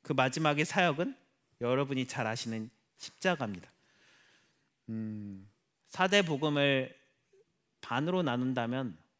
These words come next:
아마 예수님의 사역 전반부, 후반부, 배-, 자기가 죽을 것을 이르시는 그 순간부터로 나눌 건데요. 어, 들으신 적이 있을 겁니다.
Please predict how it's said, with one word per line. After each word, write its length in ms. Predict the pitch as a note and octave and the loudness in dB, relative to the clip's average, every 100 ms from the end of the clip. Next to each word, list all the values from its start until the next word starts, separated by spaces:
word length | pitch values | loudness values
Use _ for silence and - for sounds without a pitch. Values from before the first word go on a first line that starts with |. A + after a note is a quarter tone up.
| _ - | _ -6
아마 440 | A#2+ C3+ C3+ A#2 - _ _ _ _ _ | 0 2 2 -2 -12 _ _ _ _ _
예수님의 520 | B2+ C3+ E3 D#3 C#3 C3+ | -6 -4 -2 0 0 0
사역 340 | - D#3+ D#3 | 0 0 -2
전반부, 600 | - A2 A#2 A2 G2+ D3 - _ | -6 -4 -4 -4 -6 -10 -12 _
후반부, 520 | - E3+ F3 D3+ G#2 F2+ _ _ _ _ - | -6 0 2 0 -4 -12 _ _ _ _ -2
배-, 220 | B2+ C3+ - | -2 -2 -8
자기가 520 | - C3+ C3 C3 C#3+ | -10 -6 -4 2 4
죽을 420 | D3+ - C#3 D#3+ - | 4 0 0 -2 0
것을 440 | C#3+ - C#3+ C#3+ | -2 0 -2 -2
이르시는 560 | C3 C#3 D3+ - C#3+ C3+ | 0 2 2 2 0 -2
그 160 | - C3+ | -2 -2
순간부터로 760 | E3 E3+ E3+ D3+ C3 D3 B2+ | 0 2 2 0 -4 -4 -4
나눌 260 | A#2 A#2+ C#3 | -2 -4 -4
건데요. 480 | C#3+ C3 A2 C3 D#3+ _ _ _ _ _ _ _ _ _ - | -4 -2 -2 -4 -6 _ _ _ _ _ _ _ _ _ -10
어, 640 | A#2 A2+ A2 A2+ A2+ B2 - | -6 -6 -6 -10 -14 -18 -8
들으신 340 | C3+ C#3 D#3 D3+ | -4 -2 0 0
적이 180 | D3 | 0
있을 220 | B2 - C#3+ | -2 -4 -4
겁니다. 520 | C3 A#2+ G#2+ C#3+ | -2 -2 -2 -4